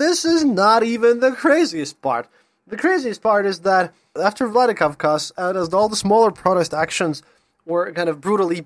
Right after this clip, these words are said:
beaten back and people were jailed, these virtual protest actions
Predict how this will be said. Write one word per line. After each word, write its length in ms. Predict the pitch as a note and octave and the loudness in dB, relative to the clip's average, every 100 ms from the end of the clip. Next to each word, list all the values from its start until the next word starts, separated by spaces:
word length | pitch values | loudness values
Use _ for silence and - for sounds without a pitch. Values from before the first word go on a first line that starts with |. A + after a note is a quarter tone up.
| F3 | -14
beaten 280 | F3+ G3+ E3+ | -6 -6 -2
back 340 | D#3 D#3+ F3 | 0 2 0
and 100 | E3+ E3 | -8 -14
people 220 | E3+ F3 | -6 -2
were 140 | D#3 D3 C3 | 0 -2 2
jailed, 340 | C4 A3+ G3+ - _ _ _ _ _ _ _ _ | 4 6 4 0 _ _ _ _ _ _ _ _
these 220 | F3 F#3+ F3+ | -4 -4 2
virtual 420 | C#4 F4+ - F#3+ | 2 4 2 0
protest 380 | - A3 F#3+ F#3 | 2 2 2 0
actions 520 | F3 - F3+ D#3+ | 0 -2 -2 -2